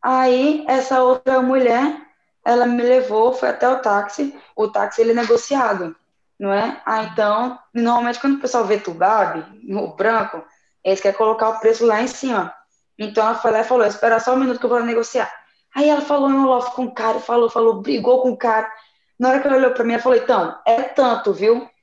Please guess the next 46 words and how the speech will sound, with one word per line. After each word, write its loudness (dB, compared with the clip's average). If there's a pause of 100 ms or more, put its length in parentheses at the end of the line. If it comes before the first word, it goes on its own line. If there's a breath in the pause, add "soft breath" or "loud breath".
(120)
Aí -4
eu -6
falei, -20
"Tá 0
bom, -2
entendi. -2
Você 2
entendeu? 0
Que 0
é 0
tantos 0
francos -4
que 0
você 0
faz. -2 (120)
Você -10
não 0
vai -2
pagar 0
nada -2
mais -2
que -2
isso, -2 (380)
ok?" 0 (580)
Aí 2
ela 4
falou, 0
aí 4
ela 4
falou 4
de -4
novo 0
com -4
o -4
cara 0
em 0
off, 0
brigando -2
com -2
ele. 0 (300 loud breath)
E -2
ela 0
falou, 0
"Agora 2
pode 0
entrar." -4